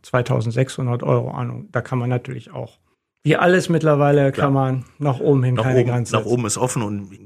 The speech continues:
Speaker 2: stell mir vor, gerade bei den Outriggern und Co., das schafft man sich ja wahrscheinlich nicht als Privatmensch an, sondern es ist meistens ja dann über einen Verein irgendwie organisiert,
Speaker 1: Ah,
Speaker 2: oder?
Speaker 1: ich
Speaker 2: Naja,
Speaker 1: würde
Speaker 2: gibt's,
Speaker 1: eher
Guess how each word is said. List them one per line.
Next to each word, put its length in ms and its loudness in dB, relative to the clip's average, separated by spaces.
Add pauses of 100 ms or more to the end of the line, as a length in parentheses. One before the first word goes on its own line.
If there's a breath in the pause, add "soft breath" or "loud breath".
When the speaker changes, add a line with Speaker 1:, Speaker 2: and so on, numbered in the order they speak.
(120)
Speaker 2:
stell 180 -4
mir 140 0
vor, 160 2
gerade 180 2
bei 120 0
den 120 -2
Outriggern 440 -2
und 100 -8
Co., 160 0
das 200 -4 (280)
schafft 320 -2
man 100 -4
sich 120 -6
ja 100 -2
wahrscheinlich 440 -6
nicht 180 -10
als 120 -10
Privatmensch 920 -6
an, 240 -6
sondern 260 -6
es 140 -12
ist 160 -20
meistens 320 -4
ja 100 -4
dann 140 -4
über 120 -4
einen 80 -4
Verein 360 -6
irgendwie 280 -14
organisiert, 480 -14
Speaker 1:
Ah, 100 -8
Speaker 2:
oder? 320 -2
Speaker 1:
ich 80 -4
Speaker 2:
Naja, 160 0
Speaker 1:
würde 180 4
Speaker 2:
gibt's, 120 0
Speaker 1:
eher 100 2